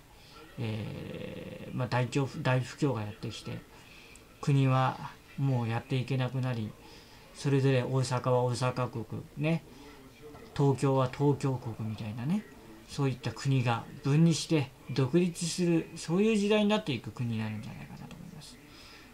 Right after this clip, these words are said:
もう日本の総理なんてのは信じられませんからね。日本の総理も日本の大臣なんて信じられないから、「じゃあ自分たちが国民が大臣を作ります」って言って。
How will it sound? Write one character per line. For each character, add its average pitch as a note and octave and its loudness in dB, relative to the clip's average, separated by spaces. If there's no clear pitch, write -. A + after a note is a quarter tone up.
も B2+ 4
う - 4
日 B2+ 4
本 D#3 4
の D#3+ 4
総 E3+ 2
理 C3 2
な A#2+ -2
ん G#2+ -4
て A2 -4
の A2 -2
は G#2+ -2
信 D#3 2
じ F3+ 4
ら G3+ 4
れ G#3 4
ま G#3 4
せ G#3+ 2
ん G#3+ 2
か F3 4
ら C3+ 2
ね。 F3+ 2
日 C#3+ 4
本 F3 6
の F3+ 4
総 F#3+ 0
理 E3+ 4
も D3 2
日 C#3+ 4
本 D#3+ 2
の E3+ 4
大 E3+ 4
臣 D3 0
な B2 0
ん A2 -4
て G#2 -8
信 D#3+ 0
じ F3 0
ら F#3+ 2
れ F#3+ 2
な D#3+ 2
い A#2 -2
か A#2+ -2
ら、 B2 -2
「じ B2 -4
ゃ B2 -2
あ A2 -2
自 B2 -2
分 E3+ 4
た E3 2
ち B2+ -6
が A2+ -6
国 D3 -2
民 E3+ 4
が E3+ 2
大 E3 6
臣 D3+ 4
を G#2 -2
作 - 2
り E3 8
ま G3 6
す」 F3 0
っ - -2
て - -8
言 - -16
っ - -18
て。 - -20